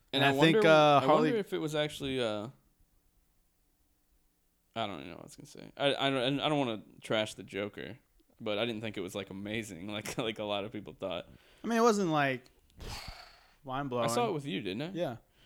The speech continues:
Speaker 1: Yeah, w-, w-, it seemed like we both walked out and were like, "That was good."
Speaker 2: It was good.
Speaker 1: It
Speaker 2: I
Speaker 1: wasn't
Speaker 2: liked it.
Speaker 1: like The
Speaker 2: Yeah.
Speaker 1: Dark Knight good, in my opinion.
Speaker 2: No, it wasn't like, yeah, but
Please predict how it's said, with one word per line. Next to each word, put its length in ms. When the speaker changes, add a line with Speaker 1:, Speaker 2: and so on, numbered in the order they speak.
Speaker 1:
Yeah, 140
w-, 160
w-, 180
it 80
seemed 160
like 100
we 80
both 220
walked 320
out 200
and 80
were 100
like, 380
"That 80
was 140
good." 340
Speaker 2:
It 60
was 100
good. 280
Speaker 1:
It 80
Speaker 2:
I 40
Speaker 1:
wasn't 260
Speaker 2:
liked 20
it. 40
Speaker 1:
like 380
The 100
Speaker 2:
Yeah. 80
Speaker 1:
Dark 260
Knight 420
good, 380
in 80
my 140
opinion. 440
Speaker 2:
No, 440
it 120
wasn't 240
like, 180
yeah, 280
but 200